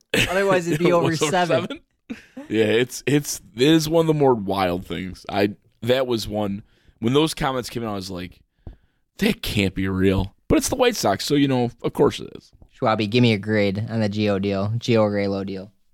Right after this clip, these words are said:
Speaker 2: Uh, I'll give it an A on return.
Speaker 1: An A? Okay. Okay.
Speaker 2: Um, B,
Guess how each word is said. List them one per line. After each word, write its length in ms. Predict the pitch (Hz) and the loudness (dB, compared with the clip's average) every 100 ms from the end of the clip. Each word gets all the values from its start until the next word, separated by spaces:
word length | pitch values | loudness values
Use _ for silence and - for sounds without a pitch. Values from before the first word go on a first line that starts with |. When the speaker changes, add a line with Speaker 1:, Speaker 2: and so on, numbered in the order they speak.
| _ _ 117 | _ _ -2
Speaker 2:
Uh, 1200 | 127 131 127 127 127 131 131 127 131 127 127 131 - - | 2 2 2 0 2 2 2 0 0 -2 -4 -6 -8 -4
I'll 220 | 123 151 | 0 0
give 340 | 143 160 160 | 0 -2 0
it 280 | 165 165 151 | -2 -4 -4
an 220 | 139 131 - - | -6 -6 -8 -6
A 400 | 113 147 156 120 | 0 2 4 2
on 320 | 98 101 104 | 0 -2 -2
return. 1080 | 101 98 - _ - - - 151 160 95 92 | -2 -2 -6 _ -6 -6 -4 -4 -2 -2 0
Speaker 1:
An 60 | |
A? 340 | 104 147 294 - - | 0 -2 -4 -10 -12
Okay. 340 | 143 - 123 - - _ _ | -10 -8 -10 -12 -20 _ _
Okay. 40 | |
Speaker 2:
Um, 840 | - 95 98 95 95 95 95 92 90 _ _ _ | 0 2 2 0 -4 -8 -10 -12 -18 _ _ _
B, 360 | 135 156 160 | 4 4 2